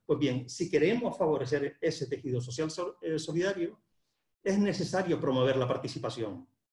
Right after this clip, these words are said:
de quienes formamos parte de ese tejido e invitar al diálogo y animar a la participación. Y me refiero con esto a propiciar auténticos procesos que nos permitan aglutinar experiencias, aprendizajes, nuevas ideas,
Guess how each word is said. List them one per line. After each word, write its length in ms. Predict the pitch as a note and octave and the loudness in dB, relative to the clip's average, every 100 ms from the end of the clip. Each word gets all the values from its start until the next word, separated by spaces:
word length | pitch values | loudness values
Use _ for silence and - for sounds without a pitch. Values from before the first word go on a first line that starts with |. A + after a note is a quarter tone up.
| _ _ | _ _
de 240 | D#3 B2+ | -6 -4
quienes 220 | - A#2+ | -2 -2
formamos 360 | - - C#3 D#3 | -2 0 2 2
parte 240 | F3+ F3 F3 | 2 2 0
de 60 | |
ese 120 | E3+ | -2
tejido 560 | F3 F3 G#3+ A3 A#3+ C4+ _ _ _ _ | -2 -4 -8 -6 -4 -6 _ _ _ _
e 100 | C#3+ | -2
invitar 460 | C#3 C#3 - D#3 | 0 -2 0 0
al 200 | F3 D#3+ | 2 2
diálogo 440 | D#3 G3+ G3 G3+ A#3 | 2 2 2 0 0
y 80 | E3+ | -2
animar 320 | C3+ A2+ E3 | -2 -2 -2
a 40 | |
la 80 | F#3 | -2
participación. 640 | - - - - - F#2+ F2+ _ _ _ _ _ _ _ _ | -6 -10 -18 -20 -20 -20 -20 _ _ _ _ _ _ _ _
Y 80 | - | -2
me 100 | D3 | 2
refiero 500 | C#3 B2+ E3 D#3+ - | 2 2 2 2 0
con 160 | C3 A#2+ | -2 -2
esto 400 | - - F#2 - _ _ _ | -4 -8 -14 -16 _ _ _
a 120 | D3 | -4
propiciar 580 | - C#3 B2 E3+ D#3 - | -2 -2 2 2 2 -2
auténticos 560 | C3+ B2+ C3+ F3 - E3+ | -4 0 0 0 -2 -4
procesos 560 | E3+ - G#3 G3+ F#3+ | -2 0 0 0 -4
que 80 | - | -2
nos 120 | D3+ | -2
permitan 580 | C#3+ C3+ D#3+ F#3 F#3+ - - | 0 2 4 2 0 -4 -4
aglutinar 600 | C#3 C3 C3 A#2 B2+ E3 | -2 0 -2 -2 0 0
experiencias, 800 | D#3+ F3 F3+ F3 - F3 E3+ - _ _ - | -2 -2 -4 -6 -4 -4 -4 -6 _ _ -8
aprendizajes, 1000 | D#3+ D#3+ E3+ E3+ D#3 C#3 C#3+ D3 D3 D3 - _ | 0 2 2 2 0 0 0 0 -2 -6 -18 _
nuevas 320 | - C#3 E3 E3+ | -2 2 4 6
ideas, 580 | D#3 C#3 C#3+ D3 D3+ | 6 6 4 2 0